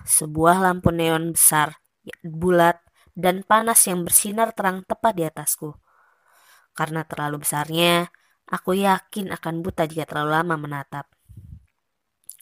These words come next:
Aku menduga jika perasaan Tuhan pasti sedang buruk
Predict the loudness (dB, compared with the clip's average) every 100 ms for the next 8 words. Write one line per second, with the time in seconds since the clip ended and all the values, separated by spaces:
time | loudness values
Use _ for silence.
0 | -20 _ _ _ _ _ -2 -2 -2 0
1 | 0 2 0 0 -2 0 0 0 -2 -2
2 | -4 -2 -4 -6 -4 -4 -2 -4 -4 -4
3 | -4